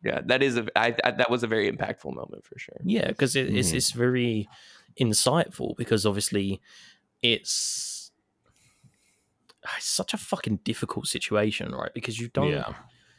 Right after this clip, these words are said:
Speaker 2: i-, like, you have to be together as a couple in that situation, 'cause that's one of the times that you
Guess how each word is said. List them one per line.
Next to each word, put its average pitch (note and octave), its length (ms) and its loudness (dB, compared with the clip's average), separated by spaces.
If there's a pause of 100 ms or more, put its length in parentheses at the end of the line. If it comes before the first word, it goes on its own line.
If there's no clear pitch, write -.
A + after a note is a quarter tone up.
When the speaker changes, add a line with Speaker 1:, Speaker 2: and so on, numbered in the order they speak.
(880)
Speaker 2:
i-, - 400 -10
like, A2+ 180 0
you B2+ 120 -2
have D3+ 260 -2
to - 80 -6
be A#2+ 180 -2
together G#2 500 2
as F#2+ 120 0
a - 40 -6
couple - 400 -2
in B1 120 -6
that - 140 -8
situation, - 720 -6
'cause A2 160 -8
that's A2+ 240 2
one A#2+ 100 2
of G#2 80 2
the G#2 100 4
times G2 380 -2
that - 120 -4
you F#2+ 440 -2